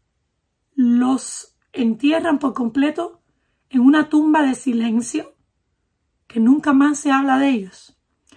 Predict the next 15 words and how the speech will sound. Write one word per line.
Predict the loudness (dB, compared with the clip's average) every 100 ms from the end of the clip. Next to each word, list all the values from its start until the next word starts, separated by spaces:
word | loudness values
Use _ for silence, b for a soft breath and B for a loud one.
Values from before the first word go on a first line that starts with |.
| b b
Ha | 0
ocurrido | 0 0 0 0 -2
con | -2
muchos | 0 -2 -2
artistas, | -6 -6 -4 -4 -4 -10 -6
con | -2
muchos | 0 -2 -6
cantantes, | -6 -6 -4 0 2 2 -2 -2 -4 -8 b b b b
músicos, | 4 4 4 -2 -6 -2 0 0 -2 -4
con | -2 0
deportistas, | -2 -6 -8 -2 0 0 _ -2 -2 -2 -12 -18 _ _ _ _ _ _ _ _ -6
con | -2 0 0
grandes | -2 -2 -2 -2 -4
personalidades, | 0 -2 -2 -4 -2 -2 -4 0 2 2 -2 -8 -16 _ _ _ _ -4
personas | -4 -2 0 0